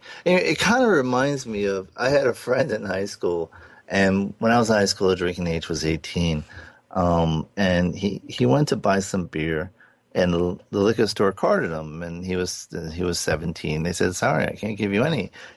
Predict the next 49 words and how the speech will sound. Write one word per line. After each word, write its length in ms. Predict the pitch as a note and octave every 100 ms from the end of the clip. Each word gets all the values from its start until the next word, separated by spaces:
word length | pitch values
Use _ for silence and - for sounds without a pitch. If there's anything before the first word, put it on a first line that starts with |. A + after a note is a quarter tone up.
| -
He 60 |
said, 240 | C#3 E3 - _
"But 160 | - D3
I'm 140 | E3
seventeen. 760 | D#3+ - G3 G3 F3 - G#3+ F#3
I'm 200 | G#2 A2+
close. 500 | - E3 A3+ G#3+ -
Don't 200 | - A#2+
I 100 | D3
get 220 | D3+ D3+ -
any?" 400 | E3 B3 E2 D2 _ _ _ -
<laughs> 100 | - - - - - - G#3 -
And, 300 | A3+ G3+ F#3 _ - - - A3+ A#3 A#3+ -
I 120 | F#3
mean, 260 | G3+ G3+ F3
th-, 140 | G3
this 240 | F#3 F#3+
kind 720 | - - - G#3 - - A3 G3+
of, 200 | F#3+ C3+ - A#3 A3
you 140 | - D#3
know, 100 | D3+
the, 180 | D#3+ D#3
the 140 | D3+
approach, 500 | D3+ - D#3 D#3+ -
I 140 | C3+
think, 300 | C3 C#3 C3
I 80 | B2+
see 240 | C3 D3 C#3
some 180 | - C#3+
of 60 |
these 220 | C3 A#2
spam 320 | - E3 A#3+ G#3
plaintiffs, 440 | F#3 G#2+ F2+ F#2+
like, 160 | - -
"Well, 400 | E4+ D4+ B3+ G#3
that's 160 | A3
all 160 | D#4+ D#4
right. 240 | C#4+ E3+
The 120 | D3+ C#3+
law 220 | F3 G3+
doesn't 260 | A#3 F#3+
go, 260 | D3 D3 C#3+
you 120 | D3+
know, 80 | C#3+
doesn't 240 | C#3 D3+
necessarily 440 | C3 C3+ C3+ A#2+ B2
favor 360 | - A2+ A2+
me, 140 | A#2+ A#2+
but, 340 | A#2+ A2 G#2